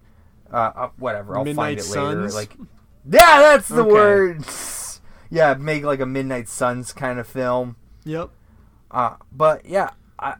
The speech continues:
Speaker 1: I'm very, with only four episodes left already in this,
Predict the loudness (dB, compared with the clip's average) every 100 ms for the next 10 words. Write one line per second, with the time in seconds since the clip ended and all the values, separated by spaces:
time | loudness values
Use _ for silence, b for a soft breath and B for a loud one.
0 | -8 -6 -2 2 2 0 -6 -4 -2 -2
1 | -4 -4 0 0 0 -4 -8 -8 -4 -4
2 | -4 -2 -2 -2 -2 -2 -4 -6 -10 -12
3 | -14 -16